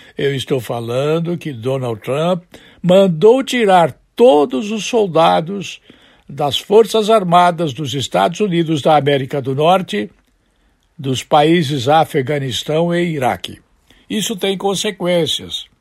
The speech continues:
Tem consequências no próprio país de onde as forças foram retiradas e tem consequências dentro dos Estados Unidos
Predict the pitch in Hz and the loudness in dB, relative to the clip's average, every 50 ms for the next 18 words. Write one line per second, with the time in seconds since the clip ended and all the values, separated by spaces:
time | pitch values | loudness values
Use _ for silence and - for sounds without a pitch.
0 | _ _ _ _ _ - 170 160 151 131 175 151 143 - - 147 143 - 151 139 | _ _ _ _ _ -6 -6 -6 -4 -4 -4 -4 -2 -2 -4 -6 -6 -4 -4 -4
1 | 139 131 123 - - 131 117 107 101 104 - - - _ _ _ _ _ _ _ | -4 -4 -6 -6 -8 -8 -10 -10 -10 -12 -12 -14 -16 _ _ _ _ _ _ _
2 | - 135 123 127 143 160 156 - - 160 180 190 202 185 214 180 175 185 165 139 | -14 -10 -8 -6 -4 -4 -4 -4 -2 0 2 2 2 0 -2 -4 0 0 0 0
3 | 139 139 135 131 113 - - 117 104 135 147 139 139 131 127 120 117 - - - | 0 -2 -4 -8 -10 -12 -12 -8 -6 -4 -2 -2 -4 -4 -6 -8 -8 -8 -10 -8
4 | 151 151 135 - - 120 107 95 - _ _ _ - _ _ - - 165 165 143 | -8 -8 -6 -8 -10 -12 -12 -14 -16 _ _ _ -20 _ _ -14 -10 -6 -6 -4
5 | 127 117 113 104 123 123 110 127 135 156 175 208 226 185 151 120 - - _ _ | -4 -4 -4 -6 -6 -6 -6 -4 -2 2 2 2 2 2 -2 -8 -10 -14 _ _
6 | _ - - - - - - 175 - - 226 254 240 - 277 277 262 - - 247 | _ -20 -20 -20 -12 -8 -8 -6 -4 -2 -2 -2 -2 -2 -2 -2 -2 -2 -4 -4
7 | 214 - 196 208 208 196 - - 190 165 127 117 143 170 180 180 170 - 165 143 | -4 0 2 2 2 2 2 0 -4 -4 -4 -4 -2 0 0 0 -2 -2 -6 -6
8 | 131 135 127 113 131 127 - - 147 147 143 120 127 139 139 156 170 185 208 233 | -6 -6 -6 -6 -8 -6 -4 -2 -2 -2 -2 -4 -8 -10 -6 -4 -4 -4 -4 -4
9 | 220 - - | -6 -8 -10